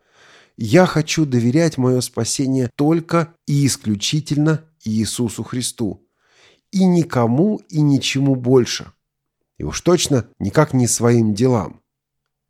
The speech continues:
А вы? Доверяете ли вы единственно Иисусу Христу?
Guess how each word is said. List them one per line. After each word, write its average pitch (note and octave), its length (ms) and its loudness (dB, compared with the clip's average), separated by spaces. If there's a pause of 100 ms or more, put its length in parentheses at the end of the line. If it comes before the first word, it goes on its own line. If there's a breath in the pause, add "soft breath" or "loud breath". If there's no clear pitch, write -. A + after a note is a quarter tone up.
(480)
А A#2+ 160 -4
вы? E2 320 -8 (640 soft breath)
Доверяете E3 720 2
ли D3+ 140 2
вы B2+ 420 -2
единственно C#3 1160 0
Иисусу A#2+ 480 -4
Христу? D#3 600 -6